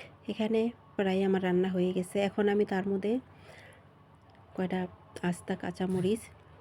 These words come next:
সামান্য কেটে কেটে দিছি, আর সামান্য ধনিয়া পাতা। রেসিপিটা দেখতে যেরকম সুন্দর,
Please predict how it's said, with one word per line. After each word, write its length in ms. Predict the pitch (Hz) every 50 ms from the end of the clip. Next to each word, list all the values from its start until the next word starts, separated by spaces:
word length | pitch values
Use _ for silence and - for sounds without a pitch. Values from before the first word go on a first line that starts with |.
| - - - - - - - - -
সামান্য 320 | - - 196 180 175 175 180 175
কেটে 220 | 180 175 175 185
কেটে 180 | 180 180 185 180
দিছি, 280 | 180 180 180 - 240 254 294 - - - - - - - - -
আর 80 | - 175
সামান্য 360 | - - 180 180 175 175 175 175 170 180
ধনিয়া 260 | 175 175 170 165 165
পাতা। 260 | 170 170 - - 180 175 - - - - - - - - - - - - - - - - -
রেসিপিটা 420 | - 202 185 - 240 226 - 240 226
দেখতে 340 | 190 208 196 - - - 226
যেরকম 320 | 214 220 220 220 220 - 214
সুন্দর, 420 | - - 214 202 202 202 - 233